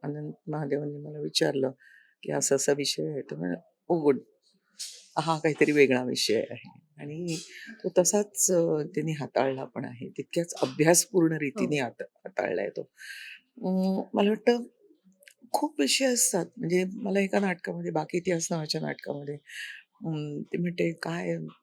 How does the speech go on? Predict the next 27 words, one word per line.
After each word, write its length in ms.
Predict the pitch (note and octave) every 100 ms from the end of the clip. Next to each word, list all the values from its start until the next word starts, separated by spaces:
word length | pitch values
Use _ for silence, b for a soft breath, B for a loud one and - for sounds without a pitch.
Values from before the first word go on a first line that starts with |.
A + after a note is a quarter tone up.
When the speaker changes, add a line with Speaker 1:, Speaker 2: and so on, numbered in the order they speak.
| _ -
Speaker 1:
लिहायचं 380 | D#3 D3 - E3
पण 160 | E3+
क-, 220 | E3 C#3+ C#3 -
काय 180 | D3+ F#3+
वि-, 240 | F3 - _
कुठला 260 | F3 A#3+ A#3+
विषय 420 | F3+ - A#2 A#2+
हे 340 | - B3+ C3
करायचा?" 400 | - - C3 - D#3 b b b b b -
तर 40 | F#3
तो, 540 | - - - - - G3+ - G#2+
अं, 640 | A2+ G3 F2 F2 C#2 - - -
असतो, 480 | F3+ - - F#3 D#3 - _ -
तिचा 220 | - D3+
नवरा 360 | D3+ D#3 D#3+
असतो, 260 | E3 - D#3+
तो 320 | E3 D#3+ - _ _ _
एक 180 | D3+ - _ _ D3+
वर्तमानपत्र 640 | D#3 E3 E3 D#3+ D3 -
उघडतो. 520 | D3+ B2 C3 - - _
Speaker 2:
हम्म. 280 | _ G3 F3 - _ _ - -
Speaker 1:
"हे 80 | E3+
बघ, 140 | D3 - _
इतके 320 | - - F3+
विषय 260 | E3 B2+ -
आहेत." 280 | C3 - _ _ _ _ _ _ _ _ _ b b b -
म्हणजे 240 | G3+ A#3+